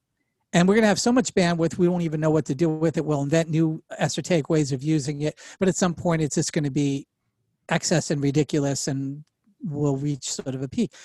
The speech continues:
Then we're gonna say, "Well, what can we do instead of three thousand miles away, three nanometers away?" With that speed of having all that data that close, what power do we enact at that point? Now, this sounds anti-cloud.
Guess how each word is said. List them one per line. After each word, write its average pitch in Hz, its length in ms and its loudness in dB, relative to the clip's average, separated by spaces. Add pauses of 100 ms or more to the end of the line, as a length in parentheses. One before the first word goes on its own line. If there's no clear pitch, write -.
(220)
Then 202 160 4
we're 180 80 2
gonna 160 140 0
say, 151 200 2
"Well, 143 340 2
what 170 240 0
can 185 220 -2
we 170 140 0
do 165 320 4 (360)
instead 170 300 4
of 151 120 2
three 156 160 0
thousand 190 380 4
miles 147 260 0
away, 139 320 2 (120)
three 175 240 4
nanometers 151 760 0
away?" 123 360 -4 (600)
With 151 180 4
that 165 220 4
speed 185 400 4
of 147 320 0
having 156 500 -2
all 175 300 6
that 165 220 0
data 156 440 0
that 156 220 -2
close, 135 460 -6 (300)
what 170 220 0
power 160 420 0
do 143 140 -4
we 147 380 -4
enact 151 480 -8 (160)
at 143 120 -18
that 156 220 -4
point? 131 260 -10 (380)
Now, 170 80 0
this 214 160 0
sounds 220 320 -4
anti-cloud. 180 640 -4